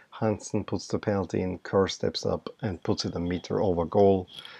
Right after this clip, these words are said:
Reiten, uh, makes it two nil, Gielnik misses, Mjelde three nil, and now if Catley, uh, misses, then it, uh, it would be the shortest, uh, possible penalty shootout. She makes it, but Engen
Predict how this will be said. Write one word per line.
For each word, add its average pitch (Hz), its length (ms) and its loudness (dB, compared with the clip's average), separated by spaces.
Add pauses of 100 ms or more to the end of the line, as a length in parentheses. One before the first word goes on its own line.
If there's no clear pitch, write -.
(380)
Reiten, 107 840 4
uh, 98 340 2
makes 98 320 0
it - 180 -4
two 131 160 6
nil, 117 440 10
Gielnik 101 800 2
misses, 92 800 0 (220)
Mjelde 101 840 6
three 107 380 6
nil, 98 380 6
and 98 180 0
now 95 140 0
if 87 100 -6
Catley, 98 580 -2
uh, 98 280 2
misses, 90 420 -2
then 90 260 -2
it, 98 140 -8 (140)
uh, 90 220 2
it 87 100 -10
would - 140 -8
be 92 100 -8
the 92 100 -6
shortest, - 680 -6
uh, 104 120 0
possible 95 460 -4
penalty 117 340 0
shootout. 101 420 2 (580)
She - 220 4
makes 101 340 4
it, 95 140 -6
but - 200 -6
Engen 80 520 -10